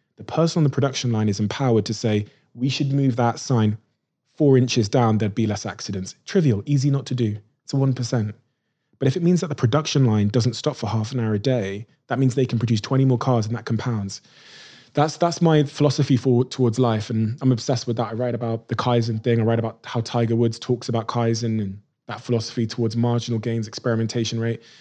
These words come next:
It is the thing I'm most passionate about in business because business is super complicated. We're, we're all looking for, like,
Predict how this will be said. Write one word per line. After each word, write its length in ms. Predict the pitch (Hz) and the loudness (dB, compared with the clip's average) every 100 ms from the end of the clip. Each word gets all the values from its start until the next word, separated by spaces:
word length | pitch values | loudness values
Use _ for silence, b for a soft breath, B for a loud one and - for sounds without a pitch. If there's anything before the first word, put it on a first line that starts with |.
| b b | b b
It 80 | 135 | 0
is 100 | 135 | 2
the 80 | 143 | 2
thing 160 | 151 | 2
I'm 140 | 147 131 | 2 2
most 180 | 127 - | 2 0
passionate 340 | 127 120 110 | -6 -6 -8
about 200 | 110 107 | -8 -6
in 60 | 104 | -4
business 400 | 113 107 113 110 | -6 -6 -10 -10
because 400 | - 113 107 - _ _ _ _ - | -8 -4 -6 -6 _ _ _ _ 0
business 320 | 147 160 185 | 2 4 4
is 100 | 190 | 4
super 200 | 156 123 | 2 2
complicated. 600 | 120 107 117 107 101 101 - - | -2 -2 -4 -6 -8 -10 -14 -4
We're, 180 | 123 123 | -4 0
we're 160 | 135 | 2
all 100 | 139 | 6
looking 300 | 139 139 135 | 6 6 2
for, 140 | 120 123 | 0 2
like, 280 | 117 110 | 2 2